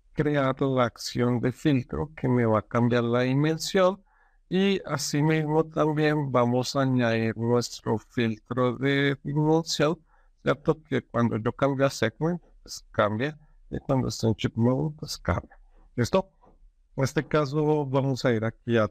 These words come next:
Dashboard Actions, ¿cierto?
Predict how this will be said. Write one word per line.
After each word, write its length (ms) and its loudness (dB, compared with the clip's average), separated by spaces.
Dashboard 640 0
Actions, 680 0
¿cierto? 480 0